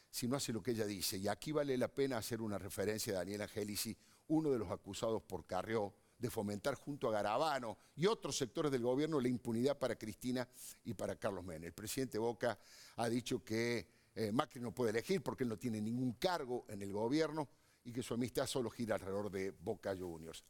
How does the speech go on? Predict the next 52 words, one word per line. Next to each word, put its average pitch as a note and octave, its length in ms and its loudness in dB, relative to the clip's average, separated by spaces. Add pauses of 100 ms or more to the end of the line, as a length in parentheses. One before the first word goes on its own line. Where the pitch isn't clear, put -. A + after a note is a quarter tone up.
Acá F#3 400 -2
hay A#2+ 140 -4
un G2+ 120 -4
agujero F#2+ 400 -4
negro A2 320 -4 (300)
y A#2+ 80 -2
un G#2 120 -2
tema A2+ 240 0
que G2 100 -6
no F#2+ 100 -6
tiene F#2 200 -6
retorno. - 500 -10 (360)
¿Sabe E3+ 200 0
por - 180 -8
qué? D#3 160 0 (640)
Carrió F3 280 0
está - 180 2
convencida D#3+ 580 2
de D3+ 80 2
que D3+ 140 2
Angelici D#3 460 0
es - 120 -2
un C#3 120 2
operador C#3 500 2
en D3 80 2
las B2 100 -2
sombras F3 360 0
de A#2 80 2
la A2 100 0
justicia G3 640 -2 (320)
y E3 80 -2
que - 160 2
Macri F#3+ 360 0
lo C#3 120 2
utiliza C#3 420 0
para A2 220 -2
salvar G#2 340 2
a F#2 60 -4
sus G2 160 -10
familiares, D#3+ 540 0
como G#2 260 -4
Ángelo G#2+ 360 -2
Calcaterra, G#2+ 680 0 (220)
a B2 100 0
su B2 140 -4
padre F3 400 2
Franco A3 560 0
y D#3 60 4
a B2+ 60 6
otros C#3 260 0
empresarios A#2 520 -2
amigos. F#2 400 -2